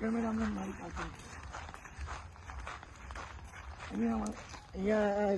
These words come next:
જે લોકો રહે છે ને એના માટે રહેવાનું છે. અહીંયા કામ ને એવું કરતા હોય ને એટલા માટે.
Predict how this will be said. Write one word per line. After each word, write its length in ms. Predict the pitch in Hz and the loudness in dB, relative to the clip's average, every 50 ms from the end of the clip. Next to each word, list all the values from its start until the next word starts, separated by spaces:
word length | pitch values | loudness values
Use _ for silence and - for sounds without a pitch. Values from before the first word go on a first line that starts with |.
| 175 175 | 8 10
જે 80 | 190 202 185 | 10 12 12
લોકો 160 | 202 190 208 196 190 | 10 10 8 8 10
રહે 160 | 190 202 202 196 226 | 12 12 12 12 10
છે 80 | 233 220 208 | 10 10 8
ને 80 | 175 131 135 - - - - - - - - - 190 | 6 4 2 -2 -6 -10 -12 -12 -12 -10 0 4 8
એના 220 | 196 196 196 190 | 10 10 12 12
માટે 200 | 190 190 196 208 208 190 190 190 190 185 185 170 170 | 10 10 8 6 6 8 8 8 8 8 8 8 8
રહેવાનું 400 | 175 185 202 202 196 185 170 160 156 | 10 10 10 12 10 10 8 8 6
છે. 80 | 196 226 - - - - - - - - - - - - - - - - - - - - - - - - - | 6 6 4 2 -4 -10 -14 -12 -12 -12 -12 -12 -14 -14 -12 -12 -10 -10 -10 -10 -10 -10 -10 -10 -10 -6 0
અહીંયા 320 | - 170 175 165 147 - | 2 2 2 2 0 2
કામ 220 | 180 180 185 185 196 196 | 2 4 6 6 6 8
ને 60 | 190 190 190 | 8 8 6
એવું 140 | 196 185 - | 6 4 4
કરતા 260 | 175 180 - - 208 220 | 2 0 0 0 0 0
હોય 120 | 233 233 226 | 0 0 -2
ને 80 | 185 156 147 | -2 -2 -2
એટલા 240 | - 170 170 156 135 | -2 -2 -2 -2 -2
માટે. 200 | 131 - - 139 | -2 -4 -4 -6